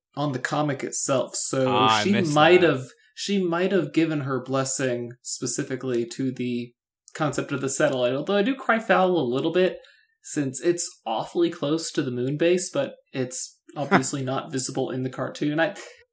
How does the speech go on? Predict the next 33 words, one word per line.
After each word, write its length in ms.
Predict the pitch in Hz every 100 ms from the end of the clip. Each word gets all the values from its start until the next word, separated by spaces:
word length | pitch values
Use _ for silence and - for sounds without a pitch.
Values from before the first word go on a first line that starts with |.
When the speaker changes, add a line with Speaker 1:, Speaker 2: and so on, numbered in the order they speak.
| _ _ _ -
Speaker 1:
artistic 560 | 196 - 151 - 139 123
liberties, 540 | 120 123 120 117 117
I 120 | 127
guess. 520 | 123 131 127 - - - -
Speaker 2:
Yeah, 420 | 147 139 123 113
I 100 | 117
mean, 160 | 131 127
it's, 160 | 123
like, 200 | 135 120
l-, 280 | 127 123 101 113
super 400 | - 151 131 117
huge. 460 | 123 113 107 104 -
I 80 | 165
mean, 180 | 180 170
but, 120 | 175
you 120 | 156
know, 320 | 120 110 107
eh, 180 | - 69 - _ _ _
Speaker 1:
It 140 | 285 -
could 140 | 339
have 100 | 381
moved 200 | 285 277
Speaker 2:
it's 60 | 254
Speaker 1:
in 60 | 226
Speaker 2:
whatever. 220 | 196 -
Speaker 1:
its 200 | 202 -
current 460 | - 208 202 214 -
position, 640 | 180 - 165 170 190 196
uh, 420 | - 151 139 139 -
upon 300 | - 151 139
tracking 460 | - 151 143 147 135
Ronaldo's 480 | 131 123 107 117
signal. 420 | - 120 - -